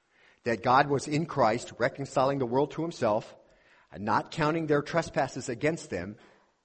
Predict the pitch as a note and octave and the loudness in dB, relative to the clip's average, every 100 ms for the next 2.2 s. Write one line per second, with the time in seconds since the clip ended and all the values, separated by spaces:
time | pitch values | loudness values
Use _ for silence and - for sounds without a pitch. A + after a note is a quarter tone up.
0 | _ _ _ _ _ _ _ A2+ B2+ C#3+ | _ _ _ _ _ _ _ -6 -2 2
1 | C#3 C3 - C#3 E3+ F3 D3+ C3 A2 - | 4 2 0 2 2 2 2 4 4 2
2 | - | -6